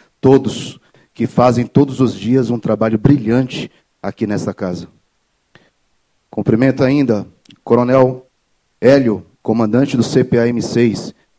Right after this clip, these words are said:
Parabenizo pelo trabalho a nossa região,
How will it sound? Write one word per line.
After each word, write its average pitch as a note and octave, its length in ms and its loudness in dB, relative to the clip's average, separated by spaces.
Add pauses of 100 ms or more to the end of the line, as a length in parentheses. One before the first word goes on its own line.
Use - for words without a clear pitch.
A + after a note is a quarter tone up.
(200)
Parabenizo A2 580 -2
pelo A#2+ 220 -2
trabalho A2+ 540 -2 (200)
a - 60 -14
nossa G#2+ 260 -6
região, A2 540 -4